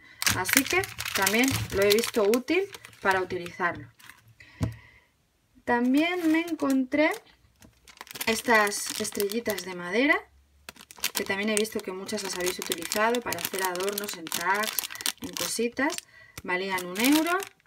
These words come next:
me las he traído por sesenta y cinco céntimos, entran nueve unidades.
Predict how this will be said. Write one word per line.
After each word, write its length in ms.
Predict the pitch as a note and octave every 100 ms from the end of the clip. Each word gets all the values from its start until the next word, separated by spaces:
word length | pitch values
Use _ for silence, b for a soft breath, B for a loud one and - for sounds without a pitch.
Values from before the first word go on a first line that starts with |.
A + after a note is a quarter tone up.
| _ _
me 120 | F#3
las 200 | F3+ F3+
he 60 | G#3
traído 440 | G3 F#3 G3+ F#3
por 140 | E3 E3
sesenta 420 | E3+ D#3+ E3+ E3
y 80 | E3
cinco 320 | G3+ G3 E3+
céntimos, 640 | G3+ A3+ B3+ C#4+ D#4 E4
entran 320 | G3+ F#3+ F3+
nueve 240 | F3+ G#3 F#3+
unidades. 520 | A3 G#3 F#3 G#3+ E4